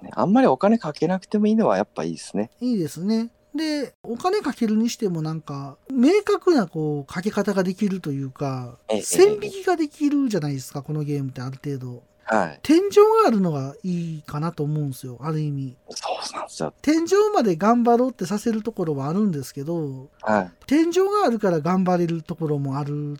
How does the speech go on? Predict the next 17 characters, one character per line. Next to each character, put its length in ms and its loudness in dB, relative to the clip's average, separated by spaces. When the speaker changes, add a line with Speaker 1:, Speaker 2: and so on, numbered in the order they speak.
Speaker 2:
と 100 -4
思 180 -2
う 40 -2
ん 80 -4
で 80 -8
す、 120 -10
ガ 140 -2
チ 100 -10
ャ 180 -8
だ 100 -10
っ 60 -10
て。 340 -16
Speaker 1:
え 80 0
え、 20 -2
え 20 -2
え、 40 -4
え 280 -4